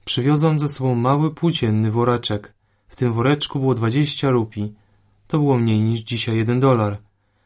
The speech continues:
Dwadzieścia rupii to były oszczędności całego mojego życia. Dwadzieścia rupii. I jeszcze, kiedy sześćdziesiąt lat temu wychodziłam za mąż,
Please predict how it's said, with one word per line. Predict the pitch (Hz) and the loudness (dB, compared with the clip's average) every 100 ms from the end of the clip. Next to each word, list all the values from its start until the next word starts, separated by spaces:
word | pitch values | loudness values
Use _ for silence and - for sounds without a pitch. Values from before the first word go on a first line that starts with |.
| _ | _
Dwadzieścia | 117 117 127 156 - 151 | -4 -2 2 0 0 0
rupii | 143 123 - - | 2 0 -4 -4
to | 123 | 0
były | 123 | 0
oszczędności | 123 - 127 131 139 - 131 | 0 -2 0 0 0 -4 -6
całego | 139 143 156 | -2 0 2
mojego | 151 147 143 143 | 2 2 0 0
życia. | 135 127 - 104 - _ _ - | 0 -2 -4 -8 -10 _ _ -10
Dwadzieścia | 117 120 135 151 - 147 | -2 0 2 0 -2 0
rupii. | 135 113 110 107 - _ _ _ _ _ _ - | 0 0 -6 -8 -12 _ _ _ _ _ _ -4
I | 127 | 2
jeszcze, | 147 147 - 123 | 2 2 0 -4
kiedy | 113 123 123 | -2 -2 -2
sześćdziesiąt | - 147 147 143 135 | 0 0 2 -2 0
lat | 127 - | -4 0
temu | 143 143 | 0 2
wychodziłam | 123 123 127 135 127 | 0 -2 0 2 2
za | 117 143 | 2 0
mąż, | 143 139 135 | 0 -2 -6